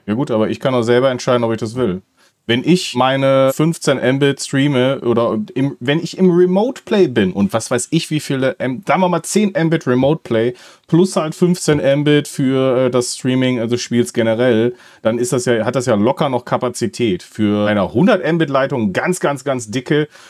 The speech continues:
und, äh, bei vielen anderen ja noch mehr. Also wenn ich jetzt entscheide, ich möchte das machen, warum lässt man das nicht zu? Denn Sony kann ja sagen oder eine Warnung vorher ausspielen, könnte zu Problemen führen. Möchte ich fortfahren? Ja, nein. Das können sie ja bei anderen Sachen genauso.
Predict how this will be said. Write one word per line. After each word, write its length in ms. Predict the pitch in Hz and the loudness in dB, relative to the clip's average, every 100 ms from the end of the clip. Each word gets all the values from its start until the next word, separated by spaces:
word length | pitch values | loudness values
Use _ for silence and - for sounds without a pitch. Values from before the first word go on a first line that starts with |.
| _ _ | _ _
und, 340 | 120 120 123 123 | 2 4 2 2
äh, 60 | |
bei 140 | 107 107 | 0 0
vielen 300 | - 117 110 | 0 0 2
anderen 240 | 117 110 | 2 2
ja 100 | 104 | 4
noch 240 | 104 - | 2 0
mehr. 380 | 98 85 82 87 - | -2 -2 -4 -8 -4
Also 240 | 107 104 | -2 0
wenn 120 | 110 | 0
ich 120 | 151 185 | 0 0
jetzt 160 | 180 | 0
entscheide, 400 | 135 - 123 135 | -2 -2 0 2
ich 100 | 123 | 2
möchte 220 | 120 120 | 0 -2
das 100 | 110 | -2
machen, 320 | 98 113 120 110 | -2 -2 -2 0
warum 220 | 110 110 | 0 0
lässt 180 | 123 - | -2 -2
man 120 | 117 | -4
das 140 | 107 | -4
nicht 140 | 101 - | -6 -4
zu? 300 | - 107 - | -6 -6 -6
Denn 160 | 104 98 | -4 -2
Sony 320 | - 123 131 | 2 2 2
kann 180 | - 127 | -2 0
ja 140 | 123 | 0
sagen 540 | 113 113 110 123 127 120 | 2 2 2 2 0 0
oder 160 | 110 | 2
eine 200 | 107 104 | 2 2
Warnung 320 | 107 123 147 143 | 2 0 0 -2
vorher 360 | 151 139 131 | 0 2 2
ausspielen, 580 | 135 147 - 156 147 131 | 0 -2 -4 0 0 0
könnte 360 | - 127 - - | 0 0 0 -2
zu 140 | - | -4
Problemen 560 | - 120 98 104 123 - | -2 -2 0 0 -2 -4
führen. 400 | 156 147 147 - - - - | -4 0 0 -2 -14 -10 0
Möchte 240 | 113 123 | 2 2
ich 80 | 135 | -2
fortfahren? 540 | - 160 - 98 92 | 0 0 2 0 2
Ja, 180 | 98 107 | 2 2
nein. 300 | 131 143 90 | 2 0 0
Das 140 | 90 - | -2 -2
können 140 | 95 | 0
sie 60 | 98 | 0
ja 80 | |
bei 140 | 92 85 | 0 0
anderen 220 | 101 104 | 2 2
Sachen 200 | 110 120 | 0 -2
genauso. 460 | 113 135 123 92 | -2 -2 -2 -8